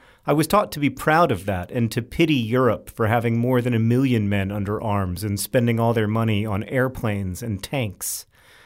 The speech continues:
I simply never unlearned junior civics. I still believe in it. I got a very good grade. <laughs> I, I lo-, the great, the brilliance of Vonnegut is always in those last lines.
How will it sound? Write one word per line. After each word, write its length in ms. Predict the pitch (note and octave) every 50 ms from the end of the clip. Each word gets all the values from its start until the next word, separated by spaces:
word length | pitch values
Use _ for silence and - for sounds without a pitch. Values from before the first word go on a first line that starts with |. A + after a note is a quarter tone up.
| - _ _ _ _ _ -
I 80 | - -
simply 380 | - - F3 E3+ - D#3+ C#3+
never 340 | C3 B2 B2 B2+ B2 C#3 C#3+ -
unlearned 760 | - C3+ C3 B2+ B2+ B2 B2 B2+ B2+ B2+ B2+ A#2+ A#2+ - C3
junior 460 | G#2 G2 A#2+ C3 C3 B2+ B2 A#2+ A2
civics. 720 | - - - D3 C#3+ A2 G2 - - - - - - - - - - -
I 80 | B2+
still 340 | A2+ - - - - D3 D3
believe 380 | B2+ C3 C3 B2 C3+ C#3 B2+ A2
in 100 | F2 F2+
it. 160 | F2+ - - _ - - - -
I 60 | B2+
got 180 | A#2 F#3 G3 G#3+
a 40 | D#3+
very 260 | G#2 A#2 A#2+ A#2 A2
good 220 | F#2 A2 G#2 F#2+
grade. 400 | F2 G2+ G#2 A2 A2 G2 - - - - - - - - - - - _ - - - - - - _ - - -
<laughs> 0 | - - - B4+ C#5 - - - - A4+ - - - D#4 - - - - C4+ - - - - - - - - - D3 - - - - - - - - - - - - -
I, 80 | - -
I 140 | - F3 F#3
lo-, 280 | F3+ F3+ G3+ G3 C#3+ D3
the 160 | D3+ C#3+ E3
great, 460 | D3 - F3+ F#3+ F#3+ F#3 F#3 - C#3
the 120 | C3 D3+
brilliance 500 | C3+ A#2+ - - E3+ F3+ E3+ D#3+ C#3 - C3+
of 80 | A2+
Vonnegut 400 | G2 A#2 A2+ A2+ A2 G2+ G2+ G2+
is 100 | G2 F#2+ A2
always 280 | A2 G#2+ G#2+ G#2+ -
in 80 | A#2+ G#2+
those 220 | G#2 G#2+ G#2 F#2 G#2+
last 320 | A2 G#2+ G#2 G2+ - -
lines. 520 | G#2+ G2+ G2+ G2 G2 F2+ F2 F2 - -